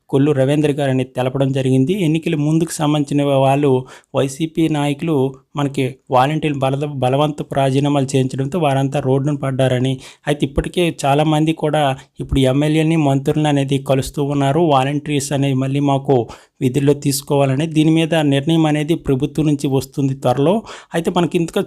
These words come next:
చూసుకున్నట్లయితే విద్యా అర్హతలకు సంబంధించిన డాక్యుమెంట్స్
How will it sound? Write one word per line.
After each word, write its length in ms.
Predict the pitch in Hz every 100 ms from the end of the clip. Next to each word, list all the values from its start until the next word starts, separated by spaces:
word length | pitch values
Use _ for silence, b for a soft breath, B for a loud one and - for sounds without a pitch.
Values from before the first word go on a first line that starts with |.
| -
చూసుకున్నట్లయితే 840 | 160 - 175 160 147 135 135 190 143 151 B _ -
విద్యా 280 | 147 143 208 196
అర్హతలకు 380 | 185 185 165 -
సంబంధించిన 420 | 151 156 139 147 151 131 123
డాక్యుమెంట్స్ 480 | 139 156 180 185